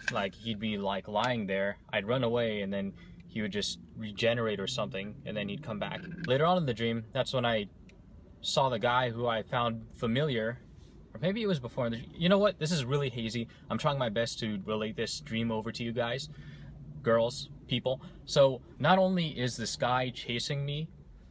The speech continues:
but there's this other guy that I'm kind of following. And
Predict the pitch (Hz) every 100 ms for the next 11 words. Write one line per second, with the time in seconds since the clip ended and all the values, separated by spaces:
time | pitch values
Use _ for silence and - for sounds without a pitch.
0 | - - 117 110 - - - - - -
1 | - - - - - - 123 123 123 143
2 | 175 135 127 120 110 110 131 120 117 113
3 | 120 107 98 - - - - - - -
4 | - - - 135 131 127 120